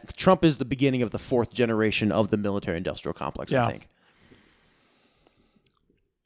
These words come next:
Speaker 1: Because
Speaker 2: the Ju-, the Jews love him.
Speaker 1: Yes,
Speaker 2: They,
Speaker 1: they do,
Speaker 2: they, they
Speaker 1: but,
Speaker 2: can't get
Speaker 1: but
Speaker 2: enough of him.
Speaker 1: also, uh, but also,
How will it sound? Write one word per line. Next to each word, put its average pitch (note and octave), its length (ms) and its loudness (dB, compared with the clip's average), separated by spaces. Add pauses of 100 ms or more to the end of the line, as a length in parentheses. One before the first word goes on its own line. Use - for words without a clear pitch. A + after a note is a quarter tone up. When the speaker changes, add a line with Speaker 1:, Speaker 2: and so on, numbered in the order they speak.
(120)
Speaker 1:
Because D3 280 6
Speaker 2:
the A#2 60 -6
Ju-, D#3 140 -8
the - 60 -16
Jews C3+ 480 -6
love - 220 -4
him. - 200 -10 (420)
Speaker 1:
Yes, D#3 240 4
Speaker 2:
They, C#3 120 6
Speaker 1:
they D#3 80 4
do, D3 200 8
Speaker 2:
they, C#3 140 6
they C#3 300 4
Speaker 1:
but, C#3 80 -6
Speaker 2:
can't C#3 300 -2
get C3+ 80 4
Speaker 1:
but D#3+ 120 8
Speaker 2:
enough C3 80 2
of - 0 -
him. D#3+ 60 8
Speaker 1:
also, D3 580 6 (140)
uh, C3+ 160 6
but C#3+ 120 4
also, C3 440 4